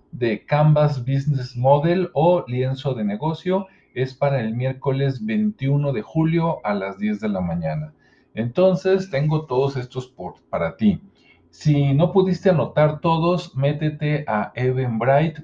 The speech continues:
punto com punto M X y si no,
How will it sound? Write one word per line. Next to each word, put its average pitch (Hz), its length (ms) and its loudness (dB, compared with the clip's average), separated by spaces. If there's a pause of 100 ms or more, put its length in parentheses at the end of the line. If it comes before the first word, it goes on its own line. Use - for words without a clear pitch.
punto 127 360 -6
com 135 260 -2
punto 127 300 -6
M 131 220 -2
X 180 440 -6
y 196 140 2
si 165 180 -6
no, 151 300 0